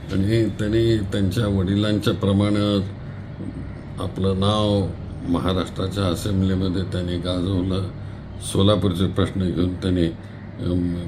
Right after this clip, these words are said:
काम केलं अतिशय चांगल्या तऱ्हेनं, आणि विशेषतः सर्वांना बरोबर घेऊन जाण्याची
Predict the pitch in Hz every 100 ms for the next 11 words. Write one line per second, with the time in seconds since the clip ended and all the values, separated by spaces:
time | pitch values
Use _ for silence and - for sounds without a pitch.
0 | - 101 101 95 98 95 92 85 - 90
1 | 101 - 98 92 90 92 87 85 90 87
2 | 95 - - - - 98 95 101 113 120
3 | 107 - - 85 82 110 101 - 104 113
4 | - - - - - - - - - 92
5 | 92 104 113 110 101 104 101 101 87 101
6 | 101 101 101 98 92 110